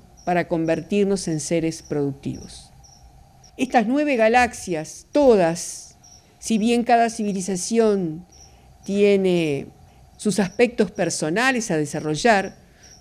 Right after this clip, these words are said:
todos vivimos el mismo proceso de evolución, es lo que tenemos en común. Y ese es el aspecto material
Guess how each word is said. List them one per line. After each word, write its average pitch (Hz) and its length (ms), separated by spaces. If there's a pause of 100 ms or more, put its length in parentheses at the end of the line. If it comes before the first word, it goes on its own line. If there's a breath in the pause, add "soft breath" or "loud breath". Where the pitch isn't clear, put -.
(140 soft breath)
todos 320 280
vivimos 233 500
el 185 80
mismo 190 260
proceso 170 420
de 151 80
evolución, 127 640
es 180 100
lo 190 80
que 196 120
tenemos 160 400
en 139 100
común. 123 340 (640)
Y 262 60
ese 285 140
es 285 100
el 247 80
aspecto 247 440
material 185 840